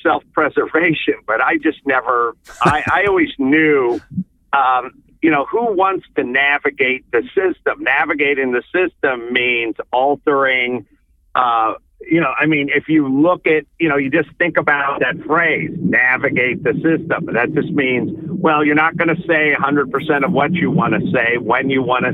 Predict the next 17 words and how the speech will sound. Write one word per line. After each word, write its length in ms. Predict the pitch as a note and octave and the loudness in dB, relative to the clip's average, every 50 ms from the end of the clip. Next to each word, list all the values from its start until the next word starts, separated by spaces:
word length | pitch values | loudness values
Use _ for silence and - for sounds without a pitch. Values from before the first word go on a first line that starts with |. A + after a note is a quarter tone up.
| F3 - | -2 0
say 240 | F3 F#3 F#3 D#3+ - | 0 0 0 0 -2
it. 120 | - - - - - - | -4 -4 -2 -2 0 0
You're 160 | G3 - - | 0 0 0
gonna 260 | - B2+ B2+ B2+ A2+ A#2 A#2 | 0 0 0 0 0 0 0
have 300 | A#2+ B2 B2+ A#2+ - A#2 | 0 0 0 -2 -2 -2
to 280 | C3 C3 B2+ C3 B2+ - - - - - - - - - | 0 0 0 0 -2 -4 -8 -10 -8 -8 -8 -10 -10 -8
navigate 760 | - G#2+ A2 A#2 A#2+ A#2+ - D3 - C#3+ C#3+ D3 D3+ - - - | -4 -2 0 0 0 0 0 -2 0 0 0 0 0 -2 -2 -2
the 100 | D#3+ C#3+ - | -2 -2 0
system, 420 | - G3+ F3+ - - - F#2 - - - - | 0 -2 -2 -2 -4 -8 -8 -8 -10 -10 -8
you 80 | G2 F2+ | -8 -6
know? 340 | E2+ F2+ F#2+ G#2+ B2 - - - - - _ _ - | -4 -2 -2 0 -2 -2 -4 -10 -18 -20 _ _ -2
Um, 380 | - B2 B2+ B2+ C3 C3 B2+ - _ _ _ _ _ - | 0 0 2 0 0 -2 -6 -10 _ _ _ _ _ -4
I 360 | - B2 C#3+ D#3+ E3 F3 F3 D#3+ | -2 0 0 0 0 0 0 0
didn't 260 | F3 F3+ F3 E3 - | 0 0 0 -2 0
get 160 | D#3+ E3 D#3+ - | 0 -2 -2 -2
into 120 | - C3+ - - | -4 -6 -6 -4
comedy 560 | - E3+ G3 G#3+ A3 G3 F3 D3 B2 B2 B2+ | -2 0 0 0 0 0 -2 -2 -2 -4 -6